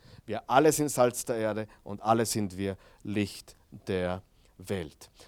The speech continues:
Also erstens, sie schätzten Verschiedenheit und zweitens, sie waren abhängig vom Heiligen Geist Gottes.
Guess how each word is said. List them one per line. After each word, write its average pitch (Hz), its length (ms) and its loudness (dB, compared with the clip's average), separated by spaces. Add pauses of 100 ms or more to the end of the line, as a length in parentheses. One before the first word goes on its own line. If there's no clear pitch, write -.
(100)
Also 107 180 -4
erstens, - 680 6 (200)
sie - 240 0
schätzten 170 720 6
Verschiedenheit 117 1120 0 (200)
und 127 200 -6
zweitens, 156 760 10 (440)
sie 151 400 2 (180)
waren 156 600 12 (540)
abhängig 143 760 10 (220)
vom 113 200 2
Heiligen 120 400 4
Geist 110 500 0 (260)
Gottes. - 540 -6